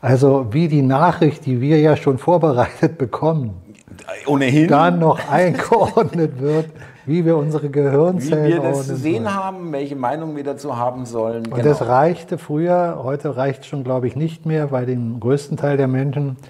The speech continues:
Speaker 1: dass jemand sagt, ein Experte auf dem Gebiet. Wenn da Experte drunter steht und der sagt den größten Schwachsinn der Welt,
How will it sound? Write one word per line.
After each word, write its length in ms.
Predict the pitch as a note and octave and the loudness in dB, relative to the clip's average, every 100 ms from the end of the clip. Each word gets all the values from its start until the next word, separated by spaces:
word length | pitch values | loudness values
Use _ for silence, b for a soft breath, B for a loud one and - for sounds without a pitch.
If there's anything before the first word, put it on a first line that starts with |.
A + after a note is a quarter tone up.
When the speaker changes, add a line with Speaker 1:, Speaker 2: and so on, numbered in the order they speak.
| B B B B _ | B B B B _
Speaker 1:
dass 220 | C3 A#2+ | 0 4
jemand 340 | C3+ C#3 C3+ | 4 4 2
sagt, 320 | B2+ C3 C3 - - | 2 0 0 -16 -10
ein 260 | - C#3 D3 | -4 -4 -4
Experte 1000 | B2 - - _ - C3 C3+ - G2+ G2+ _ _ _ _ _ _ _ _ _ _ _ - | -8 -10 -18 _ 2 2 2 -6 -12 -12 _ _ _ _ _ _ _ _ _ _ _ -2
auf 200 | B2 - | -2 2
dem 220 | C3 B2+ | 2 2
Gebiet. 500 | B2 A2 A2+ G2 - - b b b b b _ | 0 0 -2 -2 -10 -20 b b b b b _
Wenn 280 | B2+ C#3 C3 | 0 0 2
da 180 | D3+ F3 | 4 4
Experte 640 | D3+ - - D#3 F#3 F3+ | 2 0 0 2 4 2
drunter 420 | D3 D#3 F#3+ F#3 | 4 2 4 2
steht 240 | - D3 D3 | 2 0 0
und 160 | C3 | 0
der 140 | D3 D3+ | 2 4
sagt 300 | D3+ D#3+ D#3+ | 2 0 -2
den 100 | C#3+ | 0
größten 400 | C#3+ F3 - E3 | 2 0 -2 -6
Schwachsinn 460 | D#3 D#3 - D#3 | -2 -2 -2 -2
der 180 | D3+ C#3 | 0 0
Welt, 300 | C#3 C3+ | -2 -2